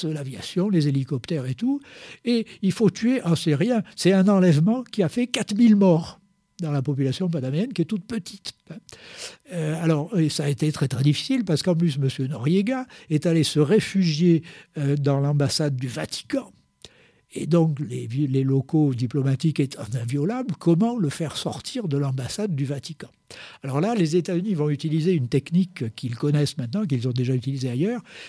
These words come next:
qui est la saturation sonore. C'est-à-dire que quand vous avez quelqu'un dans un bâtiment comme ça que vous voulez attraper et vous voulez le faire sortir,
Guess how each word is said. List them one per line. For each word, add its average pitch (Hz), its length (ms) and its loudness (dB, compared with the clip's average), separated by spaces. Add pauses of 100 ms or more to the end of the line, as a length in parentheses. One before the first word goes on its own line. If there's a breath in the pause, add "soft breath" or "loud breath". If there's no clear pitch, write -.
(120)
qui 208 100 0
est - 20 2
la 190 120 2
saturation 208 720 0
sonore. 151 560 2 (400 loud breath)
C'est-à-dire 180 480 2
que 151 100 2
quand 202 180 0
vous 165 140 2
avez 147 140 6
quelqu'un 143 340 2
dans 131 260 -2
un 127 60 -4
bâtiment 143 500 -2
comme 123 140 -6
ça 131 140 -6
que 127 80 -4
vous 113 60 -6
voulez 123 120 -6
attraper 139 440 -2
et 135 40 2
vous 120 80 -4
voulez 127 160 -2
le 120 60 -4
faire 147 180 -4
sortir, 214 460 -6